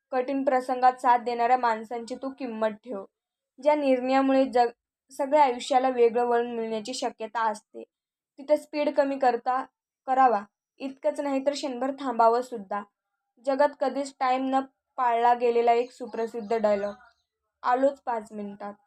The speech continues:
लक्षात असू द्या, खूप दिवसानंतर माऊली आपल्याला सांगतात, "रडू नका, ते आपल्या आयुष्याचा एक छोटासा भाग होते, हे समजून सोडून द्या, द्या.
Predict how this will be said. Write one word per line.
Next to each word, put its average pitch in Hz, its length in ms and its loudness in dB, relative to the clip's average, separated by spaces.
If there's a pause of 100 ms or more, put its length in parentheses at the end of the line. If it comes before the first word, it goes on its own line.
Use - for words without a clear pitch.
(360)
लक्षात 233 400 -4
असू 262 220 -2
द्या, 220 160 -4 (480)
खूप 302 180 -2
दिवसानंतर 269 840 -2 (840)
माऊली 254 320 2
आपल्याला 269 340 4
सांगतात, 220 500 -4 (1800)
"रडू 262 280 4
नका, 220 320 2 (320)
ते 311 60 -2
आपल्या 269 420 4
आयुष्याचा 254 400 0
एक 269 180 -6
छोटासा 240 360 -2
भाग 233 260 0
होते, 220 280 -8 (160)
हे 277 100 -4
समजून 262 400 -6
सोडून 240 440 4
द्या, 208 160 -4 (260)
द्या. 208 200 -6